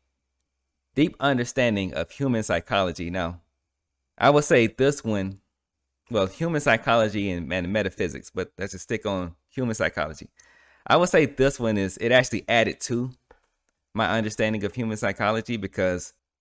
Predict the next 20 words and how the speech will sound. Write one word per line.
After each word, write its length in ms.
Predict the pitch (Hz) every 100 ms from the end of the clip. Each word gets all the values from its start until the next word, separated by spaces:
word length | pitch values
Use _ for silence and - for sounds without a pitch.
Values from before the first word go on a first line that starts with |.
| _ -
like, 180 | 117 117
around 300 | 110 135 131
in 80 | 104
high 240 | 123 123
school, 380 | 123 113 107 101
I 80 | 104
realized 540 | 117 117 104 98 95
that 180 | 98 87 -
I 80 |
actually 320 | 107 113 107 95
had 280 | 104 101
a 160 | 90 85
interest 440 | - 110 - 92 80
in 200 | 87 87
psychology. 640 | 92 82 104 92 85 87
So 380 | 120 107 98 - _
from 200 | 147 120
a 340 | 110 98 95 - _ _ _ _ _ _ -
scholastic 640 | - 110 104 135 139 -
standpoint, 640 | - 104 95 - 117 110